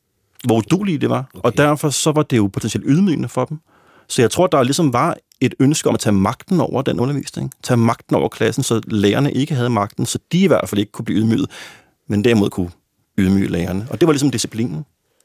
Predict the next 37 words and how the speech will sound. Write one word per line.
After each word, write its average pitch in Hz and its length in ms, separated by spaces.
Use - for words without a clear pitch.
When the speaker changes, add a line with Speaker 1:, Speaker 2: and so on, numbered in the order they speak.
Speaker 2:
Altså, - 180
der, 143 140
der 151 120
er 147 40
jo 143 80
faktisk - 300
en 160 80
meget 156 220
central - 500
po-, 113 260
s-, - 100
situation 123 560
i, 127 180
i, 117 220
i, 113 320
i 120 40
det 123 180
her 117 120
med 120 160
de, 107 280
der 135 80
er 131 40
på - 120
et 127 60
tidspunkt 135 360
et 127 80
forældremøde. 95 720
Og 127 100
det, 165 200
det, 175 120
vi 180 60
lige 165 120
har 175 80
siddet 160 200
og - 60
talt 156 260
om, 110 160